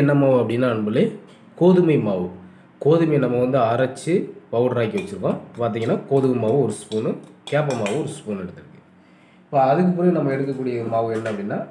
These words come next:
அரிசி மாவு, சரிங்களா? அரிசி மாவு எடுத்து, எடுக்கிறோம்.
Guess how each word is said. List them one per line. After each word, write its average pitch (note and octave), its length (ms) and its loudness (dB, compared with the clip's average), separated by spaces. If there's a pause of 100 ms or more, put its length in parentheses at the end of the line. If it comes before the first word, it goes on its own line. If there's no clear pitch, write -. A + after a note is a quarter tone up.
(120)
அரிசி F3 320 0
மாவு, F#2 240 -8 (480)
சரிங்களா? G#2+ 320 -10 (720)
அரிசி - 320 -6
மாவு A3 240 -6 (460)
எடுத்து, G#2+ 260 -12 (140)
எடுக்கிறோம். F#2 340 -12